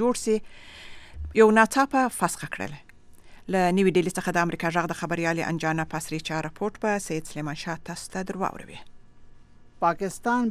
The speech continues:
Speaker 2: برما او نیپال د تیرو دوه هفتو په لږه موده کې دا خبره ومنله چې د برېښنا د تولیدولو درې غټې پروژې چې ټاکل شوې وه، د چین څو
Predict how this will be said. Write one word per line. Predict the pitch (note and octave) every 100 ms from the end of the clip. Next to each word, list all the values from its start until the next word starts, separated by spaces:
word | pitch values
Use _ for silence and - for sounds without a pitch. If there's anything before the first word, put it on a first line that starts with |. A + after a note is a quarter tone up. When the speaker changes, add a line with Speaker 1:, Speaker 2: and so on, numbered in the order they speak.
| F3+
Speaker 2:
برما | F3 F3+ G3+ G#3 -
او | D3+ C#3
نیپال | B2+ - F3+ G3 F3+
د | D#3 -
تیرو | F#3+ F#3+ F3 C#3
دوه | G3+
هفتو | F#3 C#3 - E3 -
په | E3+ - _ -
لږه | F#3+ A3+ G#3 D#3+
موده | D#3 D3+
کې | D#3+ C#3+
دا | D#3
خبره | D3+ C#3+ C#3+
ومنله | E3 F3 F3+ F3+ F#3
چې | F3+ - C3+
د | B2+
برېښنا | B2+ B2 - F3 G#3+ G#3
د | F#3
تولیدولو | D#3 D3 C3+ C#3+ F3 F3+
درې | B2+ D3+ D#3+
غټې | D3+ C#3+ -
پروژې | B2+ B2 D3 D#3+
چې | D3+
ټاکل | C3 - A2+
شوې | - G3 D#3
وه، | D3 D3+ _ E3 C3+
د | C3+ B2+ -
چین | A3 A3+ A3+ _
څو | A3